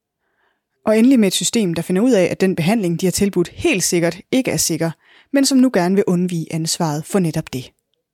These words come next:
Og jeg kunne have taget alle mulige personlige historier med her. Der er mange af dem. Virkelig mange, men jeg har udvalgt en.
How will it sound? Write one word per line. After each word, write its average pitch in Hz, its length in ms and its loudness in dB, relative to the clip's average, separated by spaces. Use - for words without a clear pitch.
Og 214 120 2
jeg 214 100 2
kunne - 80 0
have 214 60 2
taget 220 260 0
alle 214 160 4
mulige 202 320 2
personlige 175 460 -4
historier 156 380 -4
med 147 140 -8
her. 147 340 -10
Der 180 60 0
er 170 220 0
mange 170 280 -2
af 143 80 -6
dem. 151 160 -14
Virkelig 175 360 -2
mange, 165 380 -4
men 247 140 2
jeg 254 80 0
har 254 80 0
udvalgt 262 440 2
en. 147 240 -10